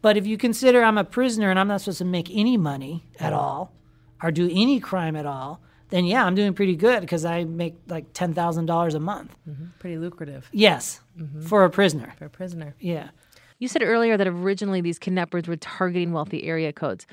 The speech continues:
Speaker 2: but now it sounds like they've spread out to other areas?
Speaker 1: Absolutely.
Speaker 2: Can you tell me more about that?
Speaker 1: Anybody in the United States, all of the English speakers, Spanish speakers, literally anyone in the United States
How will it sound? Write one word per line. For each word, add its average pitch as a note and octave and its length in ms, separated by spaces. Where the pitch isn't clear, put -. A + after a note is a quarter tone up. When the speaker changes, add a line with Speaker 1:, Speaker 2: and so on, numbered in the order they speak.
Speaker 2:
but F#3+ 120
now A3 120
it A#3+ 80
sounds A#3+ 220
like F#3 160
they've F3 180
spread E3+ 220
out D#3 120
to - 80
other D3+ 120
areas? G3+ 480
Speaker 1:
Absolutely. F3 840
Speaker 2:
Can G3+ 120
you G3 80
tell G3+ 100
me F#3+ 60
more F3+ 140
about E3+ 180
that? G3 240
Speaker 1:
Anybody A#3 680
in G3+ 200
the F#3+ 80
United F#3 400
States, F#3 680
all G#3+ 240
of G#3 60
the A3 100
English G#3+ 340
speakers, G3+ 580
Spanish G3+ 600
speakers, F3+ 840
literally G3+ 1040
anyone G3 340
in F#3 100
the F#3 80
United E3+ 500
States E3 560